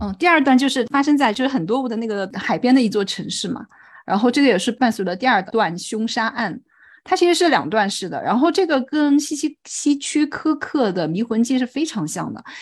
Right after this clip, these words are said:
《迷魂记》它也是两段式的，第一段就是讲他其实是，这个男主角是认识的一个长得非常的漂亮、非常的，呃，优雅又知性、书香门第出身的这么一个女主角，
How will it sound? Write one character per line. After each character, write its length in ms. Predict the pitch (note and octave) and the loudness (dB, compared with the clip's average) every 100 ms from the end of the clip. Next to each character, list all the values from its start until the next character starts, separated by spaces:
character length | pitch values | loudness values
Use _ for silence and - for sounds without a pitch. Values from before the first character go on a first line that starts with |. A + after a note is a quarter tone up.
| - | -10
《迷 160 | - C4+ | 2 2
魂 180 | C#4+ G#3 | 2 -2
记》 160 | B3 B3 | -2 -2
它 140 | D4 | -2
也 60 | E3+ | -2
是 120 | A3+ | -4
两 160 | F#3 | -4
段 200 | - F3+ | -6 -8
式 160 | E3 D#3+ | -8 -8
的， 200 | - - - | -8 -10 -14
第 160 | - D#4+ | 2 4
一 60 | E4+ | 6
段 280 | F4+ B3+ | 4 4
就 140 | G3 B3+ | 2 0
是 180 | A#3+ A3+ | 0 -2
讲 320 | - F#3 - | 0 -4 -4
他 240 | - G#3+ G3+ | -4 -4 -4
其 240 | - F#3+ | -6 -4
实 180 | G3 G3 | 0 0
是， 240 | G#3 F#3 - - | 0 -2 -4 -8
这 80 | C4 | 0
个 80 | A#3+ | 2
男 140 | F3+ | 2
主 140 | G#3+ F#3 | 0 -2
角 180 | D#3 | -4
是 140 | E3 A3+ | -4 -2
认 140 | A3+ | -2
识 160 | G#3 F#3+ | 0 -4
的 80 | E3+ | -4
一 120 | D#3+ | -4
个 160 | F#3 E3+ _ _ | -4 -6 _ _
长 180 | F#3+ | 0
得 60 | F3+ | 0
非 240 | F#3+ C#4+ | 0 2
常 320 | C#4+ G3+ E3 F3+ | 2 0 -6 -4
的 160 | F#3 | -4
漂 280 | E3+ C#4 A#3 | -2 2 2
亮、 180 | G3 F3+ | 2 -4
非 260 | - D#4+ | -2 -2
常 260 | D#4+ A#3+ D#3+ | -2 -2 -4
的， 180 | F#3+ F3+ - - | -2 -4 -6 -6
呃， 200 | G3 G3 | -4 0
优 200 | C4+ D#4+ | 2 4
雅 260 | D4 F#3 | 4 0
又 160 | D#3+ B3 | 0 -2
知 200 | - - | -4 -4
性、 400 | C4+ - C#4 E3+ - _ | -4 -2 -4 -4 -8 _
书 40 | C#4 | 0
香 160 | C#4+ | 4
门 160 | C4 F#3+ | 2 2
第 240 | B3 F#3+ - | 0 -2 -4
出 180 | - A3 | -8 -6
身 220 | A3 A#3+ | -2 0
的 80 | G#3 | -2
这 100 | G3 | -4
么 140 | F#3 | -6
一 100 | D#3 | -6
个 300 | D#3+ F#3 D#3+ - | -4 -2 -4 -4
女 200 | F#3+ G3 | 0 0
主 160 | F#3 | -2
角， 320 | E3+ E3 D3+ | -6 -6 -6